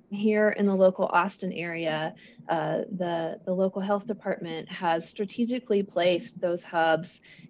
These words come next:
in areas where social determinants of health are of concern, um, that we do have a lot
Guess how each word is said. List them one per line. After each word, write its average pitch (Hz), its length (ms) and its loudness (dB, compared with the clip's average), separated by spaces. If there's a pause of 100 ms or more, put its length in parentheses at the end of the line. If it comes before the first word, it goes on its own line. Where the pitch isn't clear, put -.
(120)
in 208 480 4 (260)
areas 180 840 4
where 175 460 2
social 185 420 2
determinants 175 640 -6
of 170 100 -8
health 165 400 -2 (520)
are 175 300 -2
of 180 280 -8
concern, 170 680 -6 (280)
um, 170 320 -8
that 170 140 -6
we 185 140 0
do 185 340 0
have 170 500 0
a 175 100 -2
lot 170 440 -2